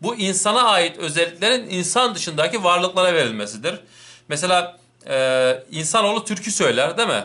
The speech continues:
Bu insana ait bir özelliktir. "Sokaktaki kediler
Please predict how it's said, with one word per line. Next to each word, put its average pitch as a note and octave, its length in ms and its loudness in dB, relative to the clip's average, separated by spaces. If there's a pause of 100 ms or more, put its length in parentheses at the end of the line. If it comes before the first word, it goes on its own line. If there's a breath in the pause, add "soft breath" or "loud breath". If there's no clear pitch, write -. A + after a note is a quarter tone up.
Bu D3 100 -10
insana E3+ 280 -2
ait D3+ 280 0
bir B2+ 60 -4
özelliktir. G#2+ 580 -4 (520 loud breath)
"Sokaktaki F#3 840 -2
kediler D#3+ 600 0